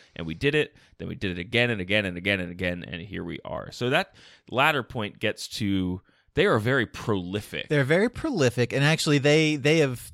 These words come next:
Speaker 2: focused exclusively on short stories. Their act-, their first full-length novel is called Everything for Her, and it's actually coming out on December twenty-seventh. So, like, they have,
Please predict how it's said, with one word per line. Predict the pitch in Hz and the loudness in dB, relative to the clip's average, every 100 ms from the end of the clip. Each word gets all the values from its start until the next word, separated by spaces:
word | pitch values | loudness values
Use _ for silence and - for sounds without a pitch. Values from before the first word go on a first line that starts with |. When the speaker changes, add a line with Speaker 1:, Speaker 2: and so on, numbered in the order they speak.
| - | -20
Speaker 2:
focused | - - 196 - 139 - - - - | -12 0 0 2 0 0 -6 -12 -10
exclusively | 127 - - 247 202 143 135 123 | -6 -6 -2 -2 0 0 2 0
on | 127 131 127 | 0 -2 -4
short | - 127 120 | -2 -2 -2
stories. | - 127 113 107 | -4 -2 -2 0
Their | 135 | 0
act-, | 135 143 139 | 2 0 -2
their | 127 123 | 0 0
first | - 180 175 - | -2 -4 -4 -4
full-length | - 143 135 127 117 | -4 0 0 0 -2
novel | 117 113 113 | -2 0 -4
is | - | -2
called | 110 104 | -4 -4
Everything | 104 113 120 120 113 | -4 -4 -4 -4 -6
for | 104 110 | -6 -8
Her, | - 113 117 | -4 -4 -2
and | 101 | -2
it's | 110 - | -6 -6
actually | 110 - 107 | -6 -6 -10
coming | - 101 110 107 | -6 -4 -2 -2
out | 101 101 | -4 -6
on | - 101 101 | -6 -6 -6
December | 101 110 98 | -6 -4 -6
twenty-seventh. | - 104 95 - 85 60 - | -6 -8 -6 -6 -6 -10 -14
So, | - 123 | -6 -2
like, | 110 104 101 - - - - - _ _ _ | -2 -4 -6 -16 -20 -20 -20 -20 _ _ _
they | 123 131 135 | 0 4 6
have, | 127 107 - | 4 0 -12